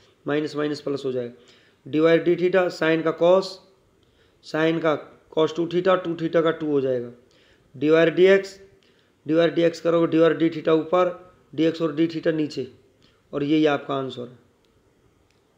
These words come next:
नेक्स्ट ये है आपका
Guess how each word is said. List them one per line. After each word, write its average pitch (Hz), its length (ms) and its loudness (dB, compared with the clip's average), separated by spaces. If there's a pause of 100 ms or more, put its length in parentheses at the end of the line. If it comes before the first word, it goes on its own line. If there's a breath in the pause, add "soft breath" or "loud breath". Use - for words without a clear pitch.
नेक्स्ट 160 300 0 (4000 soft breath)
ये 165 220 4
है 165 80 4
आपका 165 360 4